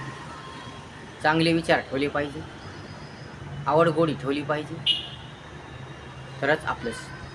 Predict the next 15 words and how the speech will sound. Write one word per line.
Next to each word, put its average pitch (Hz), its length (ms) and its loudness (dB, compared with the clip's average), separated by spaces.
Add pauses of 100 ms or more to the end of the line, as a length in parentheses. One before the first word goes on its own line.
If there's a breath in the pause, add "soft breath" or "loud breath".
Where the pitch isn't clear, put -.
(160)
जीवन 120 240 0 (320)
धजतं, 135 360 -2 (460)
सजतं, 139 340 -2 (420)
फुलतं, - 640 -6
रंगतं. 135 400 -2 (960)
म्हणून 175 220 4 (1120)
माणुसकी 277 420 8
ठेवा, 220 340 10 (1160)
कारण 135 180 4
माणुसकी 214 380 8
हाच 262 300 8 (160)
सुंदर 190 220 8
जीवनाचा 170 420 8
अलंकार 143 420 4
आहे. 135 200 -4